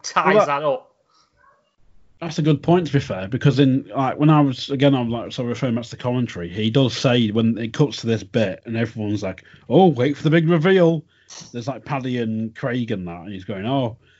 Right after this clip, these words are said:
Speaker 2: He's like, "Yeah, I, I didn't want Brian to get out of the chair." He's like, "I think he should have stayed in the chair." But even because you don't see Brian in his, you don't see Brian wheel over to the, the table at first when they're having a meeting. He's like, "Oh, this, this actually caught quite a bit of flack for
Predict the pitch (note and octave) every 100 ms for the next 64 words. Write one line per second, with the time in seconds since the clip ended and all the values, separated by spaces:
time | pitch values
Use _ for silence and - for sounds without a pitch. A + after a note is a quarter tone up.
0 | _ - - B2+ C3+ D#3 D#3 D#3+ C#3 E3+
1 | D#3+ D3 E3 C#3+ C#3+ B2 A#2+ C#3 A2+ A2
2 | A2+ - A#2 F2 G#2+ - A2+ A2+ C#3+ C3+
3 | B2 A#2+ A2+ B2 A2+ - A#2+ A2+ G#2+ G2+
4 | - C3+ D3 A#2+ A#2 C#3 C3 B2+ A2 -
5 | _ _ _ _ _ _ _ D3 E3 D3
6 | D3 C#3 B2+ D3 B2 C#3+ C3+ C3 A#2+ G#2+
7 | A2+ _ _ _ - C3+ B2+ A#2+ C3 C3
8 | D3 C#3+ B2 C3 B2 B2+ B2+ A#2+ B2 A2+
9 | A2 A2+ A#2+ A#2+ A2 G2+ - C3+ B2+ A2+
10 | F2 G#2 F#2 A2 G#2+ G#2 G#2 B2 C#3 -
11 | D#2+ - _ _ _ _ _ A#2+ A#2 A2
12 | D3 C3+ C#3+ - B2+ C#3 - C3+ - B2
13 | - A#2 A#2 B2+ G#2 A2+ A2 G#2+ - D3
14 | D#3+ - - - G#2 G2 G2